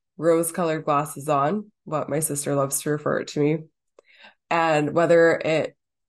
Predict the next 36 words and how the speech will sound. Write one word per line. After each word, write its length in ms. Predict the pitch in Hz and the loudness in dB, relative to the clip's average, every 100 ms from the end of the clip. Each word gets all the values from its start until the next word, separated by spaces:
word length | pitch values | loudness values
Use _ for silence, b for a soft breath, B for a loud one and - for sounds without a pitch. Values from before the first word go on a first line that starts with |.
| 151 | -6
be 280 | 170 160 160 | 0 0 0
in 380 | - 160 160 | 0 -2 -2
a 220 | - 151 156 | 0 0 -2
personal 480 | - 185 185 202 | -2 -2 0 0
relationship, 760 | 190 180 175 180 175 - 165 160 - _ _ _ - | 2 2 0 -4 -8 -6 -6 -6 -12 _ _ _ 0
business 380 | 165 156 165 | 0 2 0
endeavor, 640 | 165 156 147 147 143 147 b b _ _ | 0 2 2 2 0 0 b b _ _
what 200 | 151 156 | -2 2
I'm 120 | 160 | 2
hearing 300 | 170 170 160 | 2 -2 0
on 80 | 156 | 0
the 80 | 160 | -2
T 200 | 165 165 | -4 -6
V, 440 | 147 147 143 147 151 - | -4 -2 0 -2 -6 -10
what 240 | 147 151 | -4 0
I'm 380 | 151 156 160 - | 2 2 -2 -6
reading, 760 | 143 143 151 147 143 143 147 147 - | -6 -2 0 2 2 0 -2 -8 -12
uh, 460 | 139 127 123 123 143 156 - _ | -8 -6 -6 -6 -8 -12 -18 _
you 140 | 143 151 | -2 0
know, 400 | 131 143 156 - - | 2 0 -4 -10 -2
things 240 | 160 156 | 0 0
like 220 | 151 143 | 0 -2
that, 500 | 143 131 165 202 - - b b b b b b | -2 0 0 0 -4 -16 b b b b b b
I 140 | - 160 | -2 0
had 220 | 156 156 | 0 0
to 60 | 160 | -2
say 200 | 160 147 | 0 0
to 80 | |
myself, 420 | 143 151 143 123 - | 0 -2 -2 -4 -4
"Okay, 260 | 151 156 135 | -6 -4 -4
Hasia, 540 | 143 135 180 208 202 - _ _ _ _ _ _ 147 | -2 0 0 2 0 -8 _ _ _ _ _ _ -2
let's 300 | 160 185 - | 0 0 0
see 160 | 247 | 0
this 240 | 262 294 - | 0 -2 -2
for 200 | 285 196 | -4 -2
what 440 | 165 160 - | -2 -2 -2